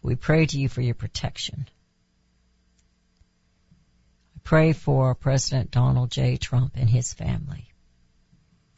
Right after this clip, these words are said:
and those that are around him, those who have worked for him in his company and in his administration. Father, they are under attack.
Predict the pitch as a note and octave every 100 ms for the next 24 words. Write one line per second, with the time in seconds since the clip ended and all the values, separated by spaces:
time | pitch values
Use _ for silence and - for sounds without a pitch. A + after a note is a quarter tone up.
0 | - - D#3 F3+ G#3 F#3+ G3 F3 E3+ D#3+
1 | D#3 D#3 D#3 C3 - - _ - E3+ F#3+
2 | - G#3 F#3 D#3 E3 F#3+ - - G#2+ G2+
3 | G#2+ - C3+ D#3 - - F#3+ D3 G#2+ -
4 | - _ _ _ _ _ _ _ - C3
5 | D3 C#3+ D3 - C3 C3+ C3 A#2 - B2
6 | A#2 - - A#2+ _ _ _ _ _ _
7 | _ _ _ _ _ - B2+ A#2 A#2 C3
8 | C3+ B2 B2+ C3 B2 B2+ - - G#2+ G#2
9 | -